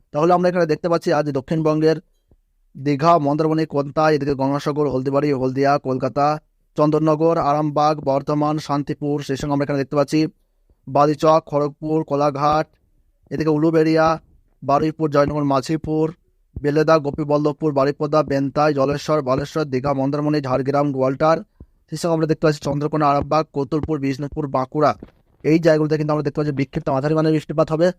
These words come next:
তবে হুড়া, পুরুলিয়া, মুড়ি এবং বাঁকুড়া, বলরামপুরে কিন্তু বেশ ভারী বৃষ্টির পূর্বাভাস। এদিকে ধানবাদে আমরা দেখতে পাচ্ছি ভারী বৃষ্টিপাত, ধানবাদ,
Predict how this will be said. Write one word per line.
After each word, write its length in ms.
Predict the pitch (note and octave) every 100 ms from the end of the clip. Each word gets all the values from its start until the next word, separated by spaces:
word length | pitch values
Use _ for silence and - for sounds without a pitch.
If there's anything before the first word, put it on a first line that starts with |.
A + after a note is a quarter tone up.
| - _
তবে 160 | D3 D3
হুড়া, 460 | A#2+ C#3+ D#3+ E3+ F3
পুরুলিয়া, 640 | D3 D3+ D#3+ D#3+ D#3+ E3
মুড়ি 540 | D3+ C#3 D3 D#3+ E3+ - _ _
এবং 260 | C#3 D3 D#3+
বাঁকুড়া, 380 | C3+ D3 D#3 D#3
বলরামপুরে 480 | C#3+ D3 D3+ C#3+ D3
কিন্তু 240 | C#3 F3 F3 _ -
বেশ 140 | D#3 -
ভারী 200 | B2+ D3
বৃষ্টির 300 | D3+ C#3 D#3
পূর্বাভাস। 480 | D3+ D3+ C3+ C3+ C#3 - _ _ -
এদিকে 140 | D3+
ধানবাদে 380 | C#3+ C3+ E3+ E3+
আমরা 140 | F3 E3
দেখতে 140 | E3
পাচ্ছি 140 | D#3+ C#3+
ভারী 180 | C#3+
বৃষ্টিপাত, 440 | D3+ D3 D#3+ D#3 C#3+
ধানবাদ, 460 | C3+ C#3+ C#3+ C#3+